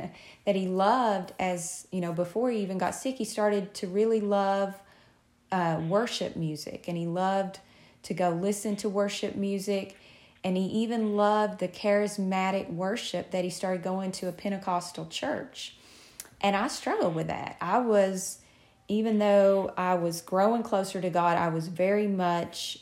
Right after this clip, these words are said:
um, you know, I, I thought that it had to be done this way,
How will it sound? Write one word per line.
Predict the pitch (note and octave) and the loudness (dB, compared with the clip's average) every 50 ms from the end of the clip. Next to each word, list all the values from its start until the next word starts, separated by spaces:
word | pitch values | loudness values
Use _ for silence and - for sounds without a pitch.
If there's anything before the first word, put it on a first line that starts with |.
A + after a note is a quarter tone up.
| - | -6
um, | - E3+ D#3+ D#3 D#3 D3+ D#3 E3 E3 E3+ - - - _ _ _ _ - - _ _ _ _ _ _ _ _ _ - - | -4 -2 -2 -2 -2 -4 -4 -4 -6 -6 -8 -10 -14 _ _ _ _ -20 -20 _ _ _ _ _ _ _ _ _ -12 -6
you | - F3+ | -2 0
know, | E3+ E3 D#3+ D#3+ D#3 D#3 - - | 2 2 2 2 2 0 -2 -2
I, | E3+ E3 D#3+ D#3+ E3 D#3+ - - - - | -4 -2 -2 -2 -4 -8 -10 -14 -8 -4
I | E3 E3 | -4 -4
thought | D#3+ D#3+ - F3+ F3 F3 F3 E3+ | -4 0 4 6 6 6 6 4
that | E3+ E3 D#3+ - - | 2 2 2 0 0
it | E3 D#3+ | -2 0
had | E3 F3+ F3 D#3+ E3 | 2 0 0 0 0
to | E3 | -2
be | D#3+ E3 D#3 | -2 -2 -2
done | D3 D#3+ D3+ D3+ D#3 | -2 -2 -2 -2 -2
this | E3 G3 G#3 - - | -2 -2 -2 -4 -2
way, | G#3 A3 A3 G#3+ G#3+ G#3+ G#3+ G#3 G#3+ G#3+ G#3 G#3 | 0 2 2 4 4 4 4 4 2 0 0 -4